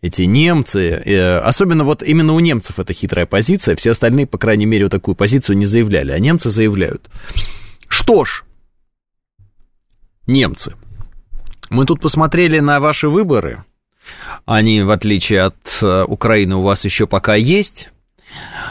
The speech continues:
а, вот. И там выяснилось, что существует Западная Германия и существует Восточная Германия. А мы, как известно, были теми, кто, обладая большим желанием творить добро,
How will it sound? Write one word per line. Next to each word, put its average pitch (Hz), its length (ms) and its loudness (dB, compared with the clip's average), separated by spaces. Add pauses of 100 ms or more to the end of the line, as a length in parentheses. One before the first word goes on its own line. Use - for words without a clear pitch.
(420)
а, 95 240 -2
вот. 113 680 2 (960)
И 120 100 -2
там 214 280 2
выяснилось, 180 560 2
что 147 560 2
существует 139 640 0
Западная 123 560 0
Германия 90 540 0
и - 20 -2
существует 185 560 -2
Восточная - 680 -2
Германия. - 560 -6 (440)
А 123 120 2
мы, 208 140 4
как 214 240 -2
известно, 156 760 0 (340)
были 120 560 2 (640)
теми, 196 400 2
кто, 104 540 0 (1200)
обладая 107 560 2
большим 104 480 0
желанием 98 500 0
творить 104 360 0
добро, 113 480 0